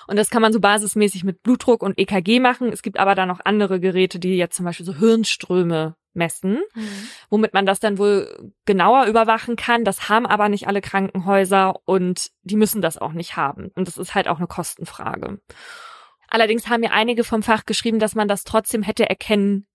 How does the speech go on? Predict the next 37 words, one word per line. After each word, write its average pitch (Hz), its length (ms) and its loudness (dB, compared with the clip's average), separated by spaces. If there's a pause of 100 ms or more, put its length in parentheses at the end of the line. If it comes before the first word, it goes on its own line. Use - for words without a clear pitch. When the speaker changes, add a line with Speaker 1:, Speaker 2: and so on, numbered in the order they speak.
(100)
Speaker 1:
müssen, 214 800 0 (240)
weil 190 400 2 (180)
ich - 140 -4
ja 214 100 6
nun 208 180 4
schon 196 220 -2
so 196 200 0
weit 180 200 2
war, 180 160 0
dass 180 140 -10
ich - 160 -14
mich - 240 -8
aufgebäumt 165 800 -2
habe, 151 420 -10 (100)
ja. 175 300 -4 (460)
Speaker 2:
Ja. - 80 0
Speaker 1:
Und 214 100 0
trotzdem 233 380 0
gibt's 226 180 -2
aber 208 280 2
keine 226 360 0
sichere 208 320 -4
Methode 196 400 -2
zur 190 420 -2 (300)
Überwachung, 180 600 -2
weil 170 100 -2
Menschen 190 320 -2
das 196 160 -4
unterschiedlich 202 640 -4
abbauen 220 600 2 (280)
und - 180 -6
manchmal 196 360 0
gibt's 190 240 -8
auch 185 180 0
einen 190 120 -4
neuen 180 300 -2
Schmerzreiz, 220 1040 0